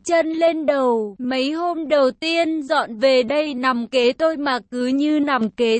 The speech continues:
xác chết. Thói quen ngủ nghĩ đến đã ớn lạnh rồi, nằm ngửa tay chân xếp ngay ngắn, mền bao giờ cũng đắp kín từ đầu tới chân, hèn gì đám kia tốt bụng đẩy tôi ra vị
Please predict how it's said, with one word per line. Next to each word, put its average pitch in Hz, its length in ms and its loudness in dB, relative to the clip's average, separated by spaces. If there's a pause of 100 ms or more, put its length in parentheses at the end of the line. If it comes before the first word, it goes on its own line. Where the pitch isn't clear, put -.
xác 370 160 -6 (100)
chết. 349 260 -4 (420)
Thói 233 280 -2
quen 311 460 -2
ngủ 302 220 -6
nghĩ 202 300 -8
đến 262 540 0
đã 240 260 2
ớn 254 320 0
lạnh 285 460 -4
rồi, 226 540 -2
nằm 262 360 -4
ngửa 233 200 -4
tay 330 380 -4
chân 339 300 -4
xếp 349 200 -6
ngay 311 220 -4
ngắn, 262 560 -4
mền 240 380 0
bao 294 200 2
giờ 240 420 0
cũng 254 240 -6
đắp 359 160 0 (140)
kín 262 260 -2
từ 277 240 -6
đầu 226 320 0
tới 254 300 2
chân, 285 500 -2
hèn 269 340 -4
gì 233 260 -4
đám 226 300 -2
kia 302 320 -6
tốt 359 260 -4
bụng 277 280 -4
đẩy 208 320 -4
tôi 330 200 2 (120)
ra 294 180 2
vị 247 260 -6